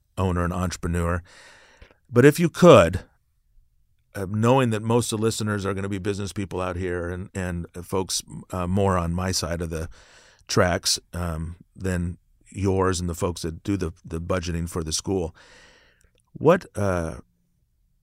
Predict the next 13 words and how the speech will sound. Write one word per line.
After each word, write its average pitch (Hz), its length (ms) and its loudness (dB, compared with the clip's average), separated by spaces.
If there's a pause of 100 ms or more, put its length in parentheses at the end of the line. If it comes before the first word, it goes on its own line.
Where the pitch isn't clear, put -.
(180)
I 123 60 4
understand 120 440 4
we're, 87 260 -2 (680)
we 101 100 -4
have 92 180 -6 (300)
two 151 140 6
or 139 60 4
three 117 180 0
major 107 300 0
issues. 95 320 -2
One 120 220 4
is 98 160 0
where 87 300 -2